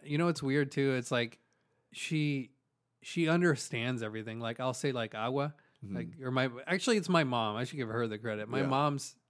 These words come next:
Speaker 1: is teaching her so much Spanish. Like, yesterday all day, she was like, "If you say, 'Cómo te llamas?'," which is, "What's your name?"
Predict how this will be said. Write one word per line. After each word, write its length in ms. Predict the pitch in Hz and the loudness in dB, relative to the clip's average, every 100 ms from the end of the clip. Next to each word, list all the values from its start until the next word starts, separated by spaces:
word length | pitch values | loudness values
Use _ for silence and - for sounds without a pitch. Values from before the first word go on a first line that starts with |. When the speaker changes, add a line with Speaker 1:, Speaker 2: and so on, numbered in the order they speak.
| - | -8
Speaker 1:
is 200 | 131 - | -8 -4
teaching 380 | 151 127 143 | -2 -2 -2
her 100 | 120 | -4
so 240 | 117 - 160 | -4 -2 0
much 160 | 156 | -2
Spanish. 500 | 139 - 123 120 113 | -4 -6 -4 -4 -8
Like, 200 | 123 120 - - - _ | -8 -10 -12 -20 -20 _
yesterday 460 | 143 151 175 165 156 | 0 2 2 4 4
all 160 | 143 | 4
day, 240 | 139 135 139 | 2 2 0
she 160 | - | 0
was 160 | 127 127 | -2 0
like, 300 | 117 113 - - _ | -2 -4 -10 -20 _
"If 40 | |
you 80 | 135 | -2
say, 140 | 123 131 | 0 -2
'Cómo 200 | 127 127 | -2 -2
te 120 | 131 | 0
llamas?'," 300 | 160 151 110 | 0 0 -2
which 160 | 113 113 | -6 -8
is, 140 | 117 | -8
"What's 180 | 113 107 | -8 -6
your 80 | 120 | -4
name?" 280 | 131 151 | -2 -2